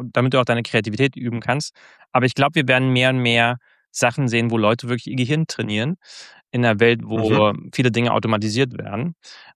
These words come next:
Speaker 1: Ähm, ich glaube, ähm, ich, die Frage wird wirklich sein bei vielen Leuten, w-,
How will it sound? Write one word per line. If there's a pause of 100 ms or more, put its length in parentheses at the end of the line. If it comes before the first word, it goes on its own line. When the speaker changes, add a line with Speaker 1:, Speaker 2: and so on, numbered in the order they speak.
(120)
Speaker 1:
Ähm, (440)
ich
glaube,
ähm,
ich, (880)
die
Frage
wird
wirklich
sein
bei
vielen
Leuten, (680)
w-,